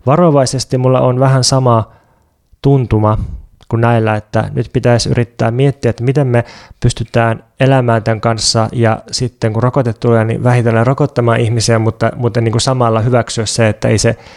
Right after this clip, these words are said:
ei se tule välttämättä koskaan täysin katoamaan, ja,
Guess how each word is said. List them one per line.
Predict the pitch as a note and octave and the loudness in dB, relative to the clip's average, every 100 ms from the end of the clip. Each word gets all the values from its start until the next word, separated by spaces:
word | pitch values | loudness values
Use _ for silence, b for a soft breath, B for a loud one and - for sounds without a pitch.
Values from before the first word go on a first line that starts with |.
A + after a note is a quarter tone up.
| B _ | B _
ei | C3 | -2
se | B2 | 2
tule | C3+ | 2
välttämättä | B2+ B2 A#2+ B2 | 2 0 -4 -4
koskaan | B2+ C3 - A#2 | -2 -2 0 -2
täysin | A2 A#2 A#2 | 0 0 -2
katoamaan, | A2 A#2+ A#2 A2 G#2+ G#2+ G#2+ | -2 0 2 2 2 2 2
ja, | G#2+ G#2+ | 2 0